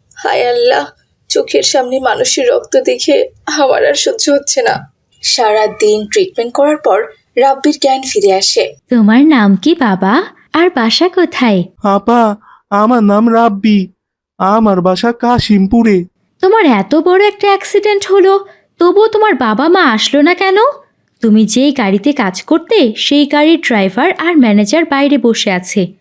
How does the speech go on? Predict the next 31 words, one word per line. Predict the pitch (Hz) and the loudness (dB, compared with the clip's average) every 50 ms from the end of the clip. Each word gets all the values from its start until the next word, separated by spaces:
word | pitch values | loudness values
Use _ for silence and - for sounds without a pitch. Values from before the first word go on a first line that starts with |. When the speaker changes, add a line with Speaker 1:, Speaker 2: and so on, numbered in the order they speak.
| _ _ _ | _ _ _
Speaker 2:
তোমার | - 311 330 381 370 381 | 0 2 2 2 0 0
বাবা | 262 220 185 185 190 226 | -2 -2 0 0 2 2
মা | 247 254 311 311 | 2 4 4 4
এই | 269 240 | 2 2
বিষয়ে | 214 240 247 240 - - 330 339 | 2 0 0 0 0 0 0 0
কোনো | 339 320 311 311 339 320 | 2 0 0 2 0 0
কিছু | 339 359 339 349 - - 349 339 | 0 -2 -2 -2 -2 -2 -2 -2
জানে | - 240 202 185 196 208 | 0 -2 0 2 2 4
না? | 226 254 330 403 - - _ _ _ _ _ - - 185 175 170 | 4 2 2 0 -6 -12 _ _ _ _ _ -4 -2 -2 0 0
Speaker 3:
আমার | 175 175 190 190 208 233 254 226 | 0 2 2 2 2 2 0 0
বাবা | 175 170 170 185 202 214 | 0 0 0 0 0 0
মা | 214 196 185 180 | 2 0 0 -2
থাকলে | 180 - 190 202 - _ 196 180 170 175 208 233 - _ - - - _ _ _ _ _ | -2 -4 -4 -4 -4 _ 0 0 2 2 0 -2 -4 _ -20 -20 -20 _ _ _ _ _
তবে | - 185 175 180 202 240 | -2 -2 0 0 0 2
না | 226 196 180 | 2 0 0
জানবে | 175 175 190 202 214 214 202 180 | 0 0 0 2 2 2 2 2
না | 175 170 | 2 0
আপা, | 170 - - 165 156 147 - _ _ _ _ _ _ _ _ _ | 0 -2 -2 -2 -2 -4 -8 _ _ _ _ _ _ _ _ _
হেরা | 202 208 247 254 - 160 | 0 0 2 0 0 -4
তো | - - 190 190 | -2 -2 -2 0
নাই। | 190 196 208 208 202 196 185 175 156 156 160 175 _ _ _ _ _ | 2 0 0 0 0 0 0 -2 -4 -4 -8 -14 _ _ _ _ _
Speaker 2:
ও, | - 294 302 311 302 285 254 226 208 202 185 185 185 - _ _ _ _ _ _ | 0 2 2 4 4 4 4 4 2 2 0 0 -4 -8 _ _ _ _ _ _
তাহলে | 294 285 285 311 320 330 | 0 2 2 4 4 2
কি | 339 339 349 330 | 2 0 0 0
তোমার | 359 359 349 370 370 294 226 | 2 2 2 2 2 2 0
বাবা | 233 208 196 196 254 277 | 0 -2 -2 0 0 2
মা | 294 339 349 | 2 2 2
দুজনে | 339 339 254 240 226 - 285 320 339 339 | 0 0 -2 -2 0 0 2 2 4 4
মারা | 311 247 220 202 202 247 | 4 4 4 2 2 0
গেছেন? | 262 - 349 349 349 - - 370 359 277 208 160 185 - - _ _ _ - | 0 0 -2 -2 -2 -2 0 2 2 2 2 0 -2 -6 -10 _ _ _ -2
Speaker 3:
না | 180 185 196 220 | 0 2 2 2